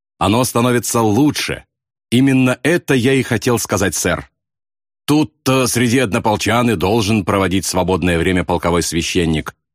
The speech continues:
Ему надо видеть, как они упиваются и просаживают друг другу деньги,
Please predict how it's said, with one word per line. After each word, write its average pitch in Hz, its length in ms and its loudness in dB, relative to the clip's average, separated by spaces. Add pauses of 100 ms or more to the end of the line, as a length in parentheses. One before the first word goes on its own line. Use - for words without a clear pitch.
(180)
Ему 104 360 2
надо 123 240 0
видеть, 117 400 0
как 110 240 -2
они 107 160 2
упиваются 101 720 0
и 98 120 2
просаживают 98 840 0
друг 95 220 -2
другу 101 300 0
деньги, 92 580 0